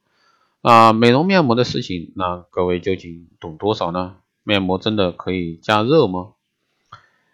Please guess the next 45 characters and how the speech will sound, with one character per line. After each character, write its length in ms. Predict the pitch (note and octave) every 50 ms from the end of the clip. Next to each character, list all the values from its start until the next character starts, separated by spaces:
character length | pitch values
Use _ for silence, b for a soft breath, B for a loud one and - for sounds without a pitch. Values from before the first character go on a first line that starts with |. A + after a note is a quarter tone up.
| b b _
那 140 | - C3+ C3+
首 140 | C#3+ C#3+
先 200 | C#3 E3 E3 D#3+
我 60 | D#3 C#3
们 80 | C#3
来 80 | C#3+ C#3+
了 200 | B2+ A2+ A2 A#2
解 160 | B2+ A#2 G#2
一 40 | G2+
下 220 | G2 - A#2 G#2+ G2+
面 220 | G#2+ A2 G#2 G2
膜 240 | F2 F2 F2 F#2 _
多 160 | _ A#2 A2+
久 180 | A2 - F2 D#2+
做 200 | - _ A2+ G#2
一 140 | F#2+ F#2 F#2+
次。 340 | - - - A#2 F#2+ - _ _ _ _ -
清 220 | - E3 E3 D3+
洁 140 | C#3+ C3 B2+
去 240 | - - D#3+ C#3+ B2+
角 200 | - G#2 F#2 -
质 120 | - B2
类 140 | B2 A#2 A2+
面 200 | A2+ A2+ G#2+ F#2
膜 140 | F2 F2+ F2+
呢， 100 | F#2 F#2
根 220 | - - F#2+ F#2+
据 240 | G2 G2 F#2 F#2 F2
皮 160 | - - F#2
肤 160 | F2+ G#2 G#2+
角 180 | G2+ G2+ F2+ F#2
质 180 | G#2+ G2+ G2
层 300 | - F2+ F2+ F#2 F#2+ G2+
厚 220 | G2 _ - C3 A2
薄 140 | G2 F#2+ F#2
程 260 | - - E2 F#2 -
度， 260 | E3 C#3+ G2 - - _ _
两 180 | F#2+ F2+ F2
到 140 | F#2+ A2+ A#2
四 200 | A2+ - D3 C#3
周 260 | C#3 D3 D3+ D#3 -
使 200 | - - - E2+
用 160 | E2+ E2+ E2+
一 140 | E2+ E2 E2+
次。 280 | E2+ - - G2+ E2+